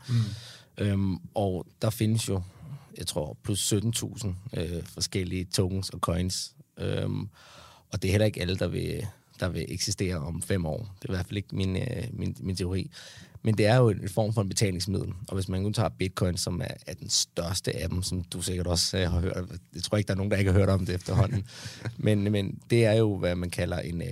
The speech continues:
Speaker 2: en digital valuta, og mange siger, det er digitale guld. Øhm, og, og uden at blive alt for teknisk, så kan man selvfølgelig sige, at det er måske ikke den,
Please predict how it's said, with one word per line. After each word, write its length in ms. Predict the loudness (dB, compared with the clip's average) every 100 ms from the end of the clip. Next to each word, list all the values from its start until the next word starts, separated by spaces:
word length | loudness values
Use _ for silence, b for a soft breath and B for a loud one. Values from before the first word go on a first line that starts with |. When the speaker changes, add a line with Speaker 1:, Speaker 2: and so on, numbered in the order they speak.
| -8
Speaker 2:
en 100 | -8
digital 500 | -6 -4 0 0 0
valuta, 460 | -2 -2 0 0 0 -4
og 320 | -4 -2 -2
mange 200 | -2 -4
siger, 160 | -4 -6
det 120 | -8
er 40 | -4
digitale 440 | -4 0 0 0
guld. 280 | 2 4 4 4 -6 -20 -20 _ _ _ -20 -6 0
Øhm, 400 | 2 2 0 -2 -6 B B B B B
og, 340 | -6 -4 -4 -6
og 240 | -6 -6 -6 -14 _
uden 160 | -4 -2
at 80 | 0
blive 160 | -4 -4
alt 160 | -6
for 100 | -6
teknisk, 420 | -2 0 0 0 0
så 80 |
kan 100 | 0
man 120 | -2 -2
selvfølgelig 240 | -2 -2
sige, 280 | -2 -2 -2
at 60 |
det 260 | -2 -4 -4
er 40 |
måske 220 | -4 -2 -4
ikke 140 | -4
den, 380 | -4 -4 -4 -8